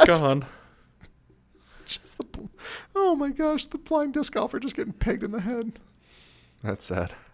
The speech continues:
Speaker 1: I think I've, I think we talked about this before on an earlier episode that, like, if you're not playing Frisbee, you're gonna get hit in the head with it.
Speaker 2: Yep.
Speaker 1: Yeah.
Speaker 2: Inevitable.
Speaker 1: Yeah. Um,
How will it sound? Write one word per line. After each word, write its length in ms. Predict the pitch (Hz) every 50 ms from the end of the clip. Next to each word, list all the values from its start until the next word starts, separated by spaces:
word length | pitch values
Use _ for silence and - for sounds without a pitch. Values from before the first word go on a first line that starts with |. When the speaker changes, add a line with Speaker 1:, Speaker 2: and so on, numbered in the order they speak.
| - -
Speaker 1:
I 60 | - 196
think 180 | - 330 330 330
I've, 220 | 180 131 139 - - - - - - _ _ _
I 60 | - 220
think 180 | 254 247 190
we 100 | 143 131
talked 240 | 123 135 117 110 -
about 140 | 110 107 104
this 120 | 107 98
before 340 | - - - - 110 104 101
on 60 | 98 101
an 60 | 101
earlier 280 | 104 104 98 101 101
episode 520 | 101 101 101 107 101 - - 98 95 92 92
that, 140 | 101 98 -
like, 360 | 104 98 98 95 - - - _ _ _ _ _ _ _ _ _ -
if 160 | 123 110 -
you're 100 | 113 107
not 260 | 104 107 107 113 -
playing 280 | - - 110 110 107 104
Frisbee, 360 | - 113 107 101 110 113 117
you're 120 | 113 107 98
gonna 160 | 107 104 101
get 100 | 101 104
hit 80 | 107 110
in 40 | 110
the 60 | 107
head 120 | 104 107 107
with 100 | 113 113 123
it. 180 | 131 - - -
Speaker 2:
Yep. 220 | - 170 175 175 - - - - - -
Speaker 1:
Yeah. 180 | - 85 78 - - - - - - - - -
Speaker 2:
Inevitable. 480 | - 117 117 110 104 101 101 107 107 107 - - - - - - - - - - -
Speaker 1:
Yeah. 160 | - 82 85 - - - _ _ _ _ _ _ - - - - - _ _ _ -
Um, 220 | 117 110 110 113